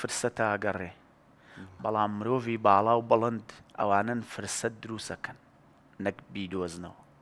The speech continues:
Speaker 1: خۆیان دروستی ئەکەن.
Speaker 2: جوان.
Speaker 1: لە ڕاستیە یەکێک لە کوشندەترین و کەمەرشکێنترین ئەو بابەتانەی ڕوو لە خودی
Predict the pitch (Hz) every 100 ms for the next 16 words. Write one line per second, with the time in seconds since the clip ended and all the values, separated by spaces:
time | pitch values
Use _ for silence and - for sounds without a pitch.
0 | _ - 120 107 117 123 110 - 98 -
1 | - - - 113 104 98 - - - -
2 | - - - 113 127 127 123 - 143 135
3 | 131 151 135 - 120 123 120 - - _
4 | _ - - 120 113 120 - 123 139 131
5 | 117 - 117 113 - - - 123 110 -
6 | - 120 135 120 104 - - - - -
7 | - - - 143 120 117 117 - 113 127
8 | 120 120 151 139 131 143 127